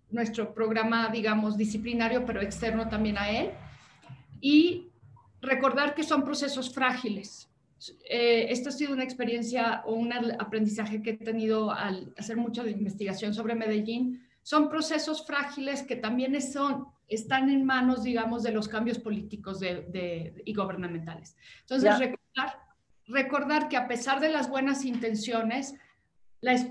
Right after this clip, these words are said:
Speaker 1: reestructuración interna tiene que ser real. Lo mismo que decía Do-, eh, eh, Lolita, eh, no solamente, digo, el cambio de gobernanza y de, y de quién y cómo del dinero y qué voz tienen o no,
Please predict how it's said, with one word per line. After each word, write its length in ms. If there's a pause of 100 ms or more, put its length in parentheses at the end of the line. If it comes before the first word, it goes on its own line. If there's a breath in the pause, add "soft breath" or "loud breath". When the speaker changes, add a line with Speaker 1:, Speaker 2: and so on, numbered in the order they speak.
Speaker 1:
reestructuración 840
interna 440
tiene 240
que 80
ser 220
real. 380 (520)
Lo 120
mismo 360
que 80
decía 280
Do-, 300
eh, 600
eh, 40
Lolita, 540 (400 loud breath)
eh, 380 (340 soft breath)
no 220
solamente, 800 (260)
digo, 240
el 120
cambio 320
de 100
gobernanza 720
y 20
de, 380
y 100
de 420
quién 300
y 100
cómo 300
del 180
dinero 360
y 80
qué 100
voz 300
tienen 340
o 60
no, 400